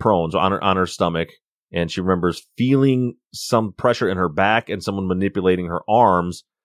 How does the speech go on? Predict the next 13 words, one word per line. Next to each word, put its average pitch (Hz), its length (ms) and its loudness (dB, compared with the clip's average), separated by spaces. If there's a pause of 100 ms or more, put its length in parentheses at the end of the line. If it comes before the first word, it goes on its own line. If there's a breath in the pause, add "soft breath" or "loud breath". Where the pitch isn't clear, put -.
(200)
and 87 140 -4
she 98 140 -4
looked 95 540 0
up, 117 280 2
kinda 90 180 -2
craning 104 320 -4
her 92 100 -4
neck, 90 260 -2
looking 90 400 -4
up 98 260 2 (400)
into 95 200 -2
the 80 100 -4
bathroom, 82 800 -2